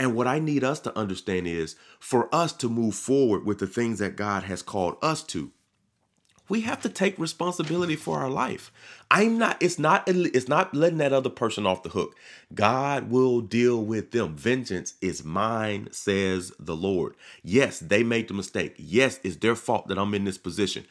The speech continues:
Yes, it's their fault that my name is smeared. A-, all of that may be true, but it doesn't alleviate me from the responsibility of saying, "You know what?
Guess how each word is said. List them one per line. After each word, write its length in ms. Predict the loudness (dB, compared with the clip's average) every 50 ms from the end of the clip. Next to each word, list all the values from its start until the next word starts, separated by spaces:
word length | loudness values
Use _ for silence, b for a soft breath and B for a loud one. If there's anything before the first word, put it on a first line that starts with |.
| B B B -4
Yes, 320 | 0 2 2 2 2 -2 -4
it's 140 | -6 -2 2
their 180 | 2 4 4
fault 380 | 2 2 0 0 0 0 B B B B -2
that 140 | -2 0 2
my 200 | 4 4 4 6
name 500 | 6 4 4 4 4 2 0 -2 -6 -10 b b b
is 220 | -4 -4 -2 -2 -2
smeared. 380 | -2 0 2 2 2 2 2 0
A-, 60 | -2
all 380 | 2 4 4 6 6 6 6
of 60 | 4 4
that 200 | 2 0 0 2
may 200 | 2 4 4 4
be 140 | 2 0
true, 400 | -2 -2 -2 0 0 0 0 -2 B B B B -2
but 220 | 0 0 0 4 4
it 260 | 4 4 4 2 -2
doesn't 400 | 0 2 2 2 2 0 -2 0
alleviate 680 | 0 0 2 2 2 2 0 0 0 0 0 0 -2 -4
me 360 | -6 -6 -2 -2 0 -2 -2
from 280 | -4 -6 -6 -4 -4 -2
the 80 | -2
responsibility 880 | -2 -4 -6 -6 -6 -4 -4 -4 -4 -6 -6 -4 -2 0 0 0 -2 -4
of 80 | -6 -6
saying, 200 | -8 -8 -8 -6
"You 60 | -6
know 140 | -4 -2 0
what? 280 | 0 0 0 0 B